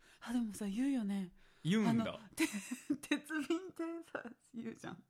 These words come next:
Speaker 1: やかんって、あの、鉄瓶？
Speaker 2: あ。
Speaker 1: やかんにさ、鉄マロっていうの入れたりしない？あの、
Speaker 2: わかんない。
Speaker 1: <laughs> 鉄、
Speaker 2: どうなんの？
Speaker 1: 鉄の輪っかみたいなの入れると、
Speaker 2: はあ。
Speaker 1: おみ-、お湯に鉄分が溶け出して体にいいよって。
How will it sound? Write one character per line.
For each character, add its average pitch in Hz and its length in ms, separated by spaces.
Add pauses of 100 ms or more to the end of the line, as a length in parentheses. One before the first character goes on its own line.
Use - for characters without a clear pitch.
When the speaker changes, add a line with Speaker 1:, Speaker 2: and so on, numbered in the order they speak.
(400)
Speaker 1:
や 247 140
か 294 180
ん 294 120
っ - 20
て、 269 200
あ 247 100
の、 247 140
鉄 254 320
瓶？ 294 240 (540)
Speaker 2:
あ。 - 60
Speaker 1:
や 127 60
か 339 140
ん 370 140
に 381 80
さ、 302 300
鉄 - 360
マ 302 220
ロ 302 140
っ 302 100
て 302 80
い 285 60
う 269 40
の 233 80
入 226 80
れ 233 100
た 233 120
り 214 100
し 214 100
な 180 160
い？ - 100 (560)
あ - 100
の、 240 180
Speaker 2:
わ 131 140
か 156 260
ん 170 60
な 139 500
い。 127 40
Speaker 1:
<laughs> - 20
鉄、 143 60
Speaker 2:
ど 190 80
う - 40
な 180 240
ん 131 100
の？ 107 140
Speaker 1:
鉄 302 220
の 330 140
輪 330 80
っ 320 100
か 330 120
み 285 120
た 220 100
い 208 60
な 196 80
の 190 40
入 196 120
れ 202 60
る 202 100
と、 208 320
Speaker 2:
は 131 460
あ。 - 40
Speaker 1:
お 247 80
み-、 285 280
お 240 120
湯 262 140
に 269 180
鉄 269 300
分 254 180
が 202 120
溶 202 100
け 214 140
出 220 180
し - 100
て 180 480 (120)
体 196 300
に 202 160
い - 20
い - 20
よ 175 160
っ 190 40
て。 - 280